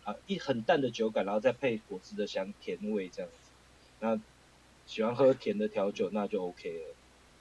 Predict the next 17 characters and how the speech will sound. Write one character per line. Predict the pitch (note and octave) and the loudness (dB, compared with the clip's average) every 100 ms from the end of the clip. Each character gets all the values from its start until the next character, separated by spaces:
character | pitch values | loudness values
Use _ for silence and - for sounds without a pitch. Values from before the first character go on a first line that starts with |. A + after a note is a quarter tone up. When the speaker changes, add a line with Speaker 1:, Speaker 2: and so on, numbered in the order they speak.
| - - - - - - - - - - - - - - | -20 -20 -20 -20 -20 -20 -20 -20 -20 -20 -20 -20 -20 -6
Speaker 1:
然 | G2+ | 0
后 | A#2 A#2+ A#2 A2+ | 2 4 4 2
Speaker 2:
所 | A2 D#3+ | 8 8
以 | |
这 | D#3 D#3+ | 10 6
支 | D3 D3 | 8 8
就 | D3 D3 | 10 10
比 | A#2+ | 10
较 | C3 C3+ B2+ - | 10 10 10 8
不 | |
容 | C#3 A#2 | 10 10
易 | A#2+ | 6
失 | - A2 G#2+ | 2 2 8
败， | - G2+ | 10 10
对 | F#2 F#2+ | 8 0
不 | |
对？ | F#2+ F2 E2 | 0 0 -2